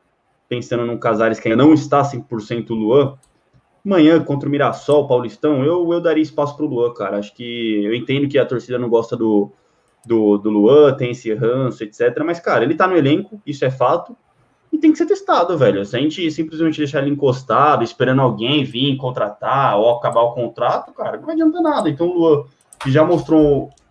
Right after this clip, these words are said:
ter, ter um talento aí no passado não tão distante, põe pra jogar e vê se vinga, velho. Acho que o Campeonato Paulista é o momento de teste. Esse jogo contra o Mirassol,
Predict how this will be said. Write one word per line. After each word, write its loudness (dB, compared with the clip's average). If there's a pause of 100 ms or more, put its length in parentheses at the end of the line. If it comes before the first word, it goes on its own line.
(240)
ter, -2
ter -8
um -6
talento -2
aí -2
no -6
passado -6
não -8
tão -10
distante, -6 (320)
põe 2
pra 0
jogar 2
e -4
vê -2
se -8
vinga, -2
velho. 2
Acho 0
que -2
o -4
Campeonato 0
Paulista 2
é 8
o 4
momento -2
de -6
teste. 0
Esse -4
jogo 2
contra -6
o -6
Mirassol, 0